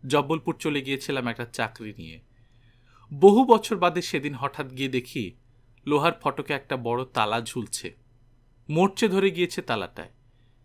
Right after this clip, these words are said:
ও বাড়ির খবর জিজ্ঞেস করতে চোখ কপালে তুলল আশেপাশের লোক। বললে, "সে কি, ও বাড়িতে লোক ছিল নাকি কখনো? ও তো ভুতুড়ে বাড়ি।" কেউ বলল, "মাঝরাতে কান্নার শব্দ ভেসে আসে অনাদি নিবাস থেকে।"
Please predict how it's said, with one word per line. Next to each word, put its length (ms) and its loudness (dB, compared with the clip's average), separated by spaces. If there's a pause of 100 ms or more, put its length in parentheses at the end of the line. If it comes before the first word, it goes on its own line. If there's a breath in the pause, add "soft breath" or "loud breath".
(400 soft breath)
ও 100 2
বাড়ির 260 4
খবর 360 -4
জিজ্ঞেস 320 -6
করতে 520 -2
চোখ 280 -4
কপালে 340 -4
তুলল 240 -8
আশেপাশের 520 -6
লোক। 400 -14 (1040)
বললে, 300 0 (560)
"সে 180 0
কি, 380 -2 (600)
ও 100 -2
বাড়িতে 340 2
লোক 240 0
ছিল 280 -4
নাকি 300 -4
কখনো? 420 -2 (640)
ও 80 0
তো 120 0
ভুতুড়ে 460 2
বাড়ি।" 320 0 (1200)
কেউ 140 6
বলল, 320 4 (280)
"মাঝরাতে 500 2
কান্নার 380 -4
শব্দ 300 -6
ভেসে 360 -4
আসে 200 -4
অনাদি 260 -4
নিবাস 320 -8
থেকে।" 320 -18